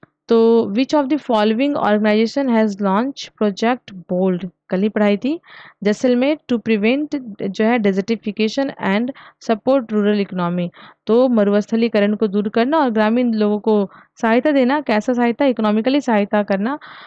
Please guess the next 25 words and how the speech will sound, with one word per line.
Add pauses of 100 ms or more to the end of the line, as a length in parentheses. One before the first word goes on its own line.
(240)
इसके
लिए
बोल्ड
स्कीम
आया
था।
आपको
बताना
है (340)
ये
किसके
द्वारा
लॉन्च
किया
गया
था। (340)
खादी
and
Village (320)
Industrial (160)
Industries
Commission, (440)
Border
Security
Force,